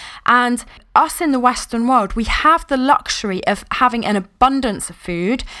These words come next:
and having the ability to choose whatever we want to eat. So we can choose meal to meal, day to day, week to week,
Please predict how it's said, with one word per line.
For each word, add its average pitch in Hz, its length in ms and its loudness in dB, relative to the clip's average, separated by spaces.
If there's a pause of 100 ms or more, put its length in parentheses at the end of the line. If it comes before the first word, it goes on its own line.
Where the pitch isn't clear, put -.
(160)
and 226 240 0
having 262 340 0
the 247 60 0
ability 254 540 -2
to - 160 -14
choose 254 640 -4
whatever 269 420 0
we 285 120 0
want 220 260 -2
to 208 160 -6
eat. 185 200 -6
So 202 120 -6
we 294 160 -2
can 269 220 -2
choose 214 540 -4 (220)
meal 294 400 0
to - 180 -6
meal, 185 380 -2
day 226 360 0
to 226 160 -8
day, 185 260 0
week 226 420 -4
to 254 100 -6
week, 220 340 -6